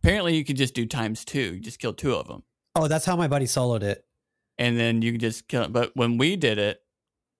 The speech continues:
Speaker 1: we were doing that, but then it, like, still cycled. So
Speaker 2: Interesting.
Speaker 1: we couldn't just do, like, we did times two, but then eventually it just cycled again and the witches spawned again and all that kind of stuff.
Speaker 2: Gotcha.
Speaker 1: So it's like, "Well, that's not gonna work, so let's just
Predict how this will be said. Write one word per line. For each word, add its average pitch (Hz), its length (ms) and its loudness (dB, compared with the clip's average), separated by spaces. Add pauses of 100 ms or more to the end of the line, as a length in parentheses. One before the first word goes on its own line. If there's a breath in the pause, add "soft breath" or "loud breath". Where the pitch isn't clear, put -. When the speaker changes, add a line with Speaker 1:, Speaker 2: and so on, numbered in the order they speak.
(160)
Speaker 1:
we 139 120 2
were 131 100 0
doing 147 340 2
that, 104 360 0
but 120 160 0
then 117 180 2
it, 117 100 -2
like, 104 360 -4 (100)
still 131 280 0
cycled. - 480 -8 (1300)
So 113 420 0
Speaker 2:
Interesting. 104 440 0
Speaker 1:
we 123 120 2
couldn't 120 260 0
just 117 160 0
do, 110 140 0
like, 117 120 2
we 135 100 2
did 175 160 0
times 127 260 0
two, 120 160 0
but 113 140 0
then 117 140 0
eventually 113 440 -2
it 87 40 -4
just 98 180 -12
cycled - 340 -10
again 85 340 -10
and 113 140 -4
the 87 40 -6
witches 80 320 -10
spawned - 640 -14
again - 200 -14
and - 100 -16
all 50 100 -14
that 50 120 -16
kind 110 160 -2
of 92 40 -4
stuff. 90 200 -4
Speaker 2:
Gotcha. 90 120 -4 (680 soft breath)
Speaker 1:
So 110 580 0 (560)
it's 117 100 -10
like, 110 140 -6
"Well, 160 120 4
that's 160 160 0
not 131 80 2
gonna 110 120 2
work, 107 160 0
so 110 120 -8
let's 110 180 -2
just 110 200 -8